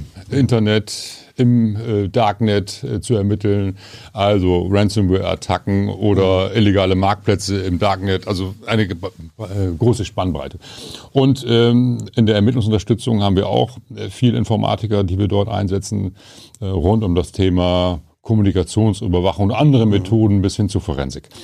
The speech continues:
Speaker 2: Ähm, Weboper fragt, hat jemand ohne Abschluss, also ich vermute, er meint ohne Studienabschluss, aber mit viel Erfahrung im Cyberspace eine berufliche Chance beim B K A Quereinsteiger?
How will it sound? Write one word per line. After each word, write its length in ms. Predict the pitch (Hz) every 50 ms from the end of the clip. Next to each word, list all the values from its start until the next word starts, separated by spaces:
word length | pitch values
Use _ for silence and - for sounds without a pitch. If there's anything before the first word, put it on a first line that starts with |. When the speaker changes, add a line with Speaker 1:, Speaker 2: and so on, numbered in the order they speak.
| - - - - - - _ _ -
Speaker 2:
Ähm, 600 | 131 131 131 131 131 131 127 135 143 139 120 110
Weboper 580 | 113 156 185 - 277 240 175 127 - 120 113 104
fragt, 600 | 107 - 117 104 113 147 170 - - 143 123 -
hat 160 | 143 139 - 151
jemand 560 | 151 156 160 147 147 147 151 135 - - - -
ohne 380 | - 156 165 180 175 175 175 175 - _
Abschluss, 520 | - 165 - - - - 120 127 139 131
also 200 | - 120 117 110
ich 160 | 110 107 110 -
vermute, 460 | - - 117 113 110 117 120 123 117
er 80 | 110
meint 240 | 107 107 110 113 -
ohne 180 | 90 113 110 110
Studienabschluss, 840 | 107 - - 123 120 131 123 117 - 120 - - - 131 127 127 127 - - - - - _ _
aber 160 | 110 120 123
mit 220 | 127 127 127 127
viel 260 | - - 180 185 214 -
Erfahrung 560 | 160 139 - - 151 143 143 147 143 143 -
im 160 | - 120 117
Cyberspace 1000 | - - - - 156 170 170 147 131 - - - - 110 107 113 139 151 156 -
eine 120 | 156 139 123
berufliche 540 | 123 123 113 131 143 139 151 151 - - 156
Chance 400 | 156 - 147 151 175 180 - -
beim 440 | - 127 123 123 123 123 123 123 123
B 120 | 127 127
K 180 | 123 - 131 135
A 180 | 135 147 160
Quereinsteiger? 760 | 156 - - - - - 67 - - - 71 71 - 160 190